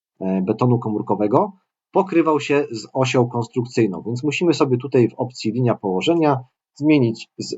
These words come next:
oś ściany na oś konstrukcyjna. No i teraz rysując ścianę, e,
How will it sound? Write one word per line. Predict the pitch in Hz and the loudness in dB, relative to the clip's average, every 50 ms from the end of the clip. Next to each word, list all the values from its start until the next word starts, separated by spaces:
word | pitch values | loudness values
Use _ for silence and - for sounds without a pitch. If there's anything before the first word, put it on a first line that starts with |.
| - - | -4 0
oś | 135 123 107 - - - - | 0 2 2 2 -2 -4 -4
ściany | - - - - 208 196 185 170 156 | -8 -4 0 2 2 2 2 2 0
na | 151 165 185 185 - | 2 2 0 0 -2
oś | 110 113 123 - - - _ | -4 -4 -4 -4 -6 -10 _
konstrukcyjna. | - 123 117 113 - - 131 120 - - 92 92 90 87 85 87 - _ _ _ _ _ _ _ _ _ _ _ _ _ _ _ _ _ _ _ _ _ _ _ - | -10 -8 -8 -8 -8 -8 -10 -10 -8 -10 -10 -10 -8 -8 -10 -12 -14 _ _ _ _ _ _ _ _ _ _ _ _ _ _ _ _ _ _ _ _ _ _ _ -10
No | 170 208 | -6 -4
i | 202 190 | -2 0
teraz | 190 156 139 139 127 - - - | 2 4 4 4 4 0 -2 -6
rysując | 113 110 - - 143 117 101 95 - | -6 -4 0 0 0 0 0 -2 -6
ścianę, | - - - 135 135 143 151 170 170 170 - _ _ _ _ _ _ _ _ _ _ _ _ - | -6 -2 0 2 2 2 2 0 0 -4 -10 _ _ _ _ _ _ _ _ _ _ _ _ -10
e, | 104 104 104 104 107 107 107 104 107 107 101 - | -6 -4 -2 0 0 0 0 0 0 0 -2 -4